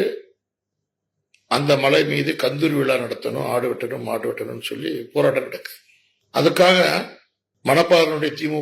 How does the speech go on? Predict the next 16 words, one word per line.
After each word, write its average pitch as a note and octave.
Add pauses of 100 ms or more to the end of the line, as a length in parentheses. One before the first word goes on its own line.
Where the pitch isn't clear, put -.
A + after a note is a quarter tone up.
(120)
க D3+ (1200)
எம் A#2+
எல் A#2+
ஏ, - (100)
மனிதநேய C#3
மக்கள் -
கட்சியை -
சேர்ந்த A#2+ (1300)
அந்த A#2+
எம் C3
எல் C3+
ஏ -
வந்து A#2+
பார்த்து -
ஆய்வு A2+
பண்றாரு. F2